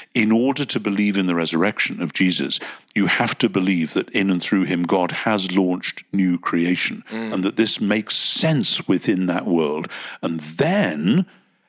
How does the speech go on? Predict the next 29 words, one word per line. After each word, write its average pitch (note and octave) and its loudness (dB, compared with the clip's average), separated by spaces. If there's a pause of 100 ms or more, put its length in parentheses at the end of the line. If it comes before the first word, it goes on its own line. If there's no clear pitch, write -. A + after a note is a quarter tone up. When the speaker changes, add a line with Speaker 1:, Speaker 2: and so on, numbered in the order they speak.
Speaker 1:
how - -2
are C#3+ 2
you B2 0
going G#2+ 0
to G2+ 4
explain G2+ 0
that A#2+ -2
to - 0
people? - -4
Well, G#2+ 0 (400)
the F#2 -2
church - 0
from G#2+ 0
the F#2+ 2
beginning B2 0
has G2 -4
been G2 -2
in F#2+ 0
the F2+ 0
business G#2+ 0
of - -8
new D#2+ -4
creation, D2 -8 (240)
by E2 -2
looking F2+ 0
after F2 -2
the F2+ -4
poor, D#2+ 0
by D2+ -2